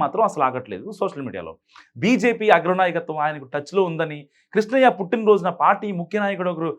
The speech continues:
ఫోన్ చేసి విషెస్ చెప్పడంతో పాటు ఇతర విషయాలు కూడా మాట్లాడారన్న గుసగుసలు కూడా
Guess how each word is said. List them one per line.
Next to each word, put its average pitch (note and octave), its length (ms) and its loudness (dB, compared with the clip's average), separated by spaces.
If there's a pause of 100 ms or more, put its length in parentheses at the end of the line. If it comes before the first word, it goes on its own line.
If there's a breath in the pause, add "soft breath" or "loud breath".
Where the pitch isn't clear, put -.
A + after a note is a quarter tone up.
(260 soft breath)
ఫోన్ A3+ 300 6
చేసి G3+ 260 2
విషెస్ G3 240 -4
చెప్పడంతో F3 380 -2 (100)
పాటు D3 300 0 (300 soft breath)
ఇతర G#3+ 200 6 (120)
విషయాలు F#3+ 340 0
కూడా E3+ 120 0 (160)
మాట్లాడారన్న D#3+ 640 -2 (140)
గుసగుసలు E3+ 480 -6
కూడా D#3+ 140 -4